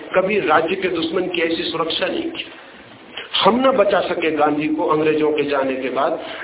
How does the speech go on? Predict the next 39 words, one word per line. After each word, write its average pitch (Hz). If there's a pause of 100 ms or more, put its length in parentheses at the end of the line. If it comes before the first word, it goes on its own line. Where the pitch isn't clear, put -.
अंग्रेजों 151
के 143
वक्त 170
गांधी 156
बचा 151
था। - (560)
ये 131
बड़ी 147
मजे 202
की 220
बात -
है। - (1700)
अंग्रेजों 277
ने 320
पूरी 339
सुरक्षा -
दी 190
गांधी -
को, - (520)
क्योंकि 269
अंग्रेजों 294
को 285
साफ 294
हो 247
गया 233
कि 240
नाता 240
इसी 254
से 240
बनाकर 196
रखो, 202
आज 202
नहीं 196
कल 190
यही 175
आदमी 160
काम 147
का -
है, -